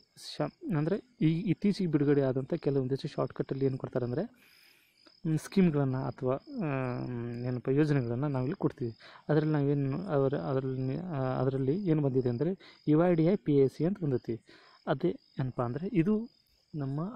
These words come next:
ಆಧಾರ್ ಕಾರ್ಡ್ ತಿದ್ದುಪಡಿಗೆ ಸಂಬಂಧಪಟ್ಟಂಥ ಒಂದು ಕೊಟ್ಟಿರೋಂತಹ ಹೊಸ ಯೋಜನೆ ಅಂತ ನಾವು ಹೇಳ್ಬೋದು. ಆ ಯೋಜನೆಯನ್ನು ನೋಡೋಣ, ಇದರಲ್ಲಿ ಏನೇನು ಕೊಟ್ಟಿದ್ದಾನೆ, ಅದರಲ್ಲಿ ಏನಾಗಿದೆ ಅಂತ ನೋಡ್ರಿ, ನೋಡ್ರಿ, ನೋಡೋಣ. ಈ ಯು ಐ ಡಿ ಕ್ಲಿಕ್ ಮಾಡ್ಕೊಂಡ್ವಿ. ಕ್ಲಿಕ್ ಮಾಡ್ಕೊಂಡ ತಕ್ಷಣ ಇಲ್ಲೇನು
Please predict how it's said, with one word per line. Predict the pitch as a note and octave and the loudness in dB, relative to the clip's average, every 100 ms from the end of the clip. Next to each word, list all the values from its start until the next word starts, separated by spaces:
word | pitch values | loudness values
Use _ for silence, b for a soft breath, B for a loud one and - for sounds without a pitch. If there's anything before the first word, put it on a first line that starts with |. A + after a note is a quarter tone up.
| D3+ | -4
ಆಧಾರ್ | C3+ D3 | -2 -2
ಕಾರ್ಡ್ | - D3+ - | -2 -4 -4
ತಿದ್ದುಪಡಿಗೆ | C#3 C#3+ C3+ C#3 | -4 0 -2 -2
ಸಂಬಂಧಪಟ್ಟಂಥ | C#3 C3+ C3 - - C3 - F#3+ | -4 -6 -4 -6 -6 -6 -6 -4
ಒಂದು | D#3 C#3+ | -4 -4
ಕೊಟ್ಟಿರೋಂತಹ | D#3 D3+ C3+ C3+ F3 - C#4+ B B B B | -4 -4 -6 -8 -8 -6 -8 B B B B
ಹೊಸ | C#3+ G#3+ A#3 | -4 -2 0
ಯೋಜನೆ | G3 D#3 D#3 | 2 2 0
ಅಂತ | C4 | 0
ನಾವು | A3+ E3 | -2 -2
ಹೇಳ್ಬೋದು. | G3 D3 B2 - _ B B B B F3 | -2 -4 -6 -14 _ B B B B -2
ಆ | E3+ | 2
ಯೋಜನೆಯನ್ನು | D#3 D3+ D#3+ A3+ G3 | 2 2 2 2 4
ನೋಡೋಣ, | F#3+ E3 C3 F#3 | 4 4 2 0
ಇದರಲ್ಲಿ | D#3+ E3 D#3 | 2 4 6
ಏನೇನು | E3 D#3+ - | 6 4 2
ಕೊಟ್ಟಿದ್ದಾನೆ, | C#3 C3+ C3 C3 F3+ | 2 2 2 0 0
ಅದರಲ್ಲಿ | D#3+ C#3 C3+ | 0 2 4
ಏನಾಗಿದೆ | D3+ C#3 B2+ B2+ C3+ - | 4 2 0 0 -2 -6
ಅಂತ | C#3+ D3+ E3+ - | -2 0 0 -2
ನೋಡ್ರಿ, | C3+ D3+ D#3 E3+ | -6 -4 -4 -2
ನೋಡ್ರಿ, | D#3 C#3+ C#3 | -2 0 0
ನೋಡೋಣ. | B2+ B2 - - _ _ _ _ _ _ _ _ _ b b b b b b b | 0 -4 -10 -20 _ _ _ _ _ _ _ _ _ b b b b b b b
ಈ | F3 | 4
ಯು | D#3 | 6
ಐ | F3+ | 6
ಡಿ | G#3 | 4
ಕ್ಲಿಕ್ | - D#3 | 2 2
ಮಾಡ್ಕೊಂಡ್ವಿ. | D3 - B2+ B2 - _ - | -2 -2 -4 -4 -8 _ -6
ಕ್ಲಿಕ್ | F#3+ G3+ F#3 | -2 -2 -2
ಮಾಡ್ಕೊಂಡ | E3 E3+ E3 | -2 0 0
ತಕ್ಷಣ | - D3+ C#3+ B3 G3 | 0 -4 -4 -2 0
ಇಲ್ಲೇನು | F#3 G3+ | 2 2